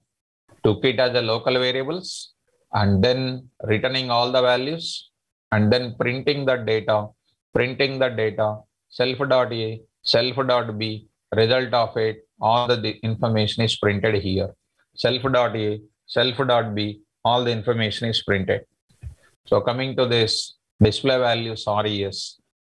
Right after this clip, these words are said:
everything is printed. I hope you understood this information now. So returning and got the result. Fine. Is this program is clear?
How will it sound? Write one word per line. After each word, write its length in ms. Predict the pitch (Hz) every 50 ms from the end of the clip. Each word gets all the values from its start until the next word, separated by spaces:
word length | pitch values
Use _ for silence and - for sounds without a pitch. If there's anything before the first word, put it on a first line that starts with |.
| - 110
everything 480 | 107 113 113 113 - - 107 104 101
is 160 | 113 113 -
printed. 380 | - 104 98 92 85 - - - - _ _ _ _ _ _ _ _ _ _ _ _ _ _ _ -
I 120 | 107 101
hope 260 | 90 120 123 123 123
you 120 | 127 120 113
understood 500 | 110 113 120 110 - - 120 107 101 - - _ _ _ _ _ _ _ _ _ -
this 220 | 110 107 101 - 107
information 720 | 104 98 95 113 104 101 98 95 90 - - 95 95 95
now. 240 | 95 92 - - - _ _ _ _ _ _ _ _ _ _ _ - _ _
So 420 | - - 127 131 156 170 170 - _ _ _ _ _ _ _ _ _ _ _ _ -
returning 500 | 107 104 98 - 120 131 151 180 - - - - - - - -
and 180 | - 120 127 131 104
got 220 | 104 107 107 107 113
the 80 | 147 -
result. 340 | 120 92 92 87 82 - - - _ _ _ _ _ _ _ _ _ _ _ _ _ _ _ _ _ _ _
Fine. 240 | - 143 131 131 131 - _ _ _ _ _ _ _ _ _ _ -
Is 200 | 117 123 113 117
this 180 | 127 127 -
program 460 | - - 127 127 120 123 135 131 131 127
is 140 | 123 -
clear? 380 | - 127 123 123 127 127 127